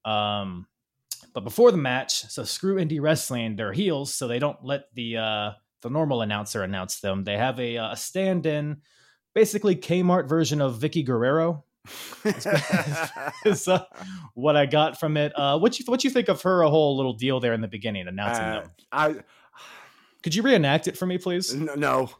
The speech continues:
Speaker 2: <laughs> No, not in the slightest. Uh, I don't know. I think it, she was there. It's, yeah, she, she was there. I want just get on with the wrestling. Get on
Speaker 1: That's
Speaker 2: with the wrestling. Yeah, she was
Speaker 1: exactly
Speaker 2: just,
Speaker 1: my
Speaker 2: she was
Speaker 1: thought.
Speaker 2: just there.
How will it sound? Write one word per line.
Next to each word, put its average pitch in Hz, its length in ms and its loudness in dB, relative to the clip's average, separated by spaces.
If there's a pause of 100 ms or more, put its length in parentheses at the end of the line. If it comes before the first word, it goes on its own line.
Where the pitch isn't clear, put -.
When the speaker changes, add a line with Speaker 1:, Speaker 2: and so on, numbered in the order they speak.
(120)
Speaker 2:
<laughs> - 220 -6
No, 185 840 4
not 151 280 -4
in 139 220 -8
the 143 60 -14
slightest. 127 720 -8 (600)
Uh, 180 300 2 (340)
I 240 80 2
don't 185 220 4
know. 165 380 4 (260)
I 180 100 4
think 185 220 2
it, 170 280 -8
she 233 140 0
was 196 220 2
there. 175 460 4 (260)
It's, 143 320 -10
yeah, 156 460 0
she, 160 300 -2
she 196 140 0
was 160 180 0
there. 156 220 4
I 160 100 6
want 196 180 4
just 208 180 -6
get 226 140 4
on 190 140 2
with 180 180 -2
the 151 100 -4
wrestling. 135 540 -4
Get 185 160 2
on 156 60 2
Speaker 1:
That's 117 240 0
Speaker 2:
with 131 80 -4
the 120 60 -4
wrestling. 110 440 -6 (360)
Yeah, 117 120 -2
she 95 180 -2
was 175 160 2
Speaker 1:
exactly - 120 -8
Speaker 2:
just, 180 60 -2
Speaker 1:
my 185 80 -2
Speaker 2:
she 208 100 0
was 196 160 2
Speaker 1:
thought. - 60 -8
Speaker 2:
just 175 340 -6
there. 113 400 -4